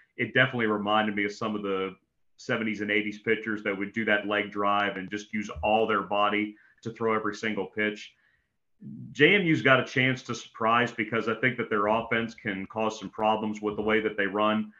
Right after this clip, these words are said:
but very similar to Coastal, if you don't let them get the leadoff man on base, it does present them some problems about how to generate their offense.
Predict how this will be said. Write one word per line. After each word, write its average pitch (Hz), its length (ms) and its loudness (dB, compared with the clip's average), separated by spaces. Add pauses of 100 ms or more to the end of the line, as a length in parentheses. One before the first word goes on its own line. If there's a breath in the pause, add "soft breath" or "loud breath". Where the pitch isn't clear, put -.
(120)
but 123 140 0
very 135 180 4
similar 120 340 -2
to - 60 -4
Coastal, 113 480 -2
if 110 100 0
you 123 60 -2
don't 127 160 2
let 117 200 2
them 113 140 0
get 110 140 -2
the 101 60 -6
leadoff 104 420 2
man 107 180 0
on 104 200 -2
base, 104 320 -2
it 101 160 -8
does 113 400 0 (560)
present 120 400 0
them 117 120 -2
some 104 220 -10
problems 104 460 0
about 104 240 -2
how 107 100 0
to 101 100 -2
generate 95 460 -2
their 85 160 -4
offense. - 560 -8